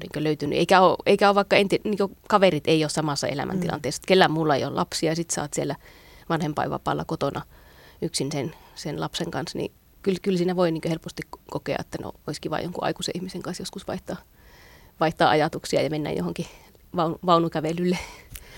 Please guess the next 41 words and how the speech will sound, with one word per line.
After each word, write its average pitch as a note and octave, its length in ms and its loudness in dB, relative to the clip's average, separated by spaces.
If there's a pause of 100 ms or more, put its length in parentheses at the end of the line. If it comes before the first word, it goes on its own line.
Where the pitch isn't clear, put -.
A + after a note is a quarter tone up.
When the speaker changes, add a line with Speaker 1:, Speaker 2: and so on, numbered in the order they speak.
(140)
Speaker 1:
Muuta-, E3 240 2
muutenkin F3 320 0
kuin C#3+ 80 6
Speaker 2:
Tai C3 40 8
Speaker 1:
yksin. A#2+ 60 6
Speaker 2:
vaikka B2+ 260 6
ilman C3+ 320 2
niitä C#3 180 -6
vaunuja. D3+ 720 -4
Speaker 1:
No F3+ 80 -2
vaikka, E3+ 260 2
joo, E3 320 4 (140)
kyllä, F3+ 300 0 (100)
varmasti F3 420 0
sitäkin. F3 480 -4 (1000)
Speaker 2:
Varmaan G3+ 320 6
erotilanteet A#2+ 680 4
on A2 100 -6
myös B2 260 -6
sellaisia, - 460 -8 (320)
missä C3+ 280 -10
helposti - 640 -10 (1160)
Speaker 1:
Kyllä. B3 160 4
Speaker 2:
kokee B2+ 260 4
itsensä - 300 -8
yksinäiseksi. - 500 0
Speaker 1:
Joo, E3 280 8 (100)
kyllä, G3 360 6
ja - 100 -2 (140)
kyllä F3 260 6
se F3 140 4
liittyy D#3 260 2
just D3+ 180 -4
näihin D3 260 -2
niinku D3 160 -6
erilaisiin C#3+ 460 -4
elämänmuutostilanteisiin, - 1080 -6
että - 160 -12
se, - 120 -10
että - 180 -14
jos, F#3 100 -16